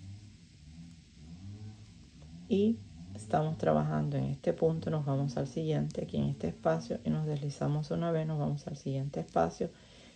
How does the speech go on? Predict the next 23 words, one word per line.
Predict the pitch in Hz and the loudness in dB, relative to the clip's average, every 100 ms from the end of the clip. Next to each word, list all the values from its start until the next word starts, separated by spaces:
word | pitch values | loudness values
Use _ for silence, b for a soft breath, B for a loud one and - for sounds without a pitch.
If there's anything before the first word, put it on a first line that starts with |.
| B | B
y | 156 | 0
nos | 170 165 | 2 2
deslizamos | 156 151 143 165 185 | 0 -2 0 2 2
por | 185 156 | 2 0
segunda | 151 156 143 147 139 | 2 0 2 2 2
vez. | - - | 2 0
Esto | 175 - | -2 -2
es | 175 | -4
siempre | - 190 196 | 0 2 4
lo | 180 | 4
que | 160 | 4
vamos | 147 147 156 | 4 4 2
a | 160 | 0
hacer | - 160 | 4 4
en | 165 | 6
la | 175 | 8
base, | 170 170 185 | 8 6 2
nos | 170 | 2
vamos | 156 147 156 | 2 2 2
a | 147 | 4
deslizar | 147 139 143 - 180 185 | 4 2 -2 2 0 4
dos | - 165 175 | 10 10 12
veces, | 156 151 - 220 | 4 4 0 -2